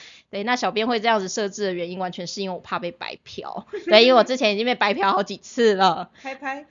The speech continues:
Speaker 1: 而且你知道最气的是什么吗？
Speaker 2: 嗯哼。
Speaker 1: 最气的是他跑来问你之后，然后他还要跟你说，但是其他水族馆说怎样？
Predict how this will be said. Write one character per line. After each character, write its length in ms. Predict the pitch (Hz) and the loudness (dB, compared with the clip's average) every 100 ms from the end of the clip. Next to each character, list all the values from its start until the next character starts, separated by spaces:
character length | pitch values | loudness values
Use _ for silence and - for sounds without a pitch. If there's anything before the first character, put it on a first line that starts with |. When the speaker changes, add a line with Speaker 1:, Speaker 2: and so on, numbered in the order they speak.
| _ | _
Speaker 1:
而 80 | 370 | 0
且 80 | |
你 60 | 381 | 0
知 80 | 254 | 2
道 100 | 349 | 2
最 160 | 349 | 2
气 160 | - 349 | -4 0
的 100 | 254 | 0
是 80 | 285 | 0
什 140 | 233 | -8
么 120 | 175 | -8
吗？ 180 | 170 160 | -10 -12
Speaker 2:
嗯 60 | 233 | -12
哼。 20 | |
Speaker 1:
最 140 | - 381 | -8 -4
气 100 | 370 | -2
的 100 | 359 | -2
是 140 | 359 | -2
他 80 | 359 | -4
跑 140 | 254 | 0
来 100 | 190 | 0
问 180 | 226 277 | 2 0
你 80 | 202 | -4
之 140 | - | -4
后， 140 | 233 220 | -4 -2
然 20 | |
后 80 | 208 | -2
他 120 | 254 | 0
还 20 | |
要 100 | 220 | 0
跟 160 | 214 233 | 0 -4
你 100 | 190 | -6
说， 240 | - 208 226 | -6 -8 -2
但 160 | 339 | -2
是 100 | 339 | -2
其 140 | 254 247 | -8 -4
他 120 | 262 | -2
水 140 | 269 | -2
族 140 | - 220 | -6 -6
馆 160 | 185 | -8
说 160 | 196 202 | -8 -10
怎 160 | - - | -10 -16
样？ 140 | 123 | -18